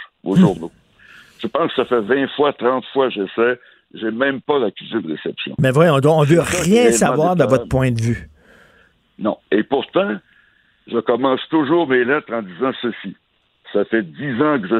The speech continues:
Speaker 1: sais qu'il y a un réchauffement planétaire. Ça fait dix ans que je dis que c'est causé par l'homme.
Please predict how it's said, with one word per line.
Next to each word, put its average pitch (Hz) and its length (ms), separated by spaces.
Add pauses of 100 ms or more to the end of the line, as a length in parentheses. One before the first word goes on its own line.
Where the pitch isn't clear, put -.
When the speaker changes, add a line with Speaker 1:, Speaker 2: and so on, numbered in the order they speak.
Speaker 1:
sais 123 140
qu'il 110 100
y 98 40
a - 20
un 98 40
réchauffement 101 480
planétaire. 87 500 (640)
Ça 107 120
fait 120 200
dix 127 420
ans 139 180
que 330 180
je - 60
dis 208 360 (520)
que 101 60 (120)
c'est 107 120
causé 110 380
par 101 200
l'homme. 82 240